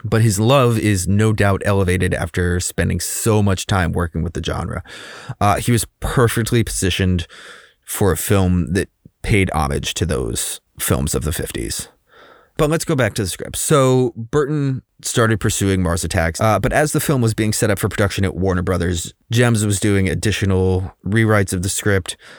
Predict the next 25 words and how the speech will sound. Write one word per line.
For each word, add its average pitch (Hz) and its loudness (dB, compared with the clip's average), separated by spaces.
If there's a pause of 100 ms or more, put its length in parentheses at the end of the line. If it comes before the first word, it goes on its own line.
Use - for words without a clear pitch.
(140)
But 107 -2
time 135 0
and 143 2
time 107 2
again, 92 0
they 95 0
came 104 0
in 98 2 (480)
in 101 -2
a 104 2
scope - 2
that 104 2
was 98 0
far 107 0
too 107 0
large 95 0
for 92 -2
what 87 0
the 80 -4
studio 92 0
was 104 0
really 92 0
looking 95 -2
to 92 0
spend. - -2